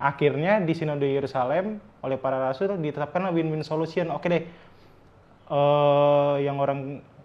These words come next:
eh, orang Kristen Yahudi boleh aja melaksanakan kayak gitu, tapi bukan karena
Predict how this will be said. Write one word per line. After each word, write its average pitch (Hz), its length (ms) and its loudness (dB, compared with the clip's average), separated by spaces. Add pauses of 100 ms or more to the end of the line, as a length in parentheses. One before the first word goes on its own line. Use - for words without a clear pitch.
(220)
eh, 147 300 -2
orang 143 240 -4
Kristen 139 240 -4
Yahudi 143 240 2
boleh 139 180 4
aja 151 300 2
melaksanakan 139 640 -6
kayak 131 260 -4
gitu, 170 140 -4
tapi 180 400 0
bukan 143 560 -4
karena 139 400 -2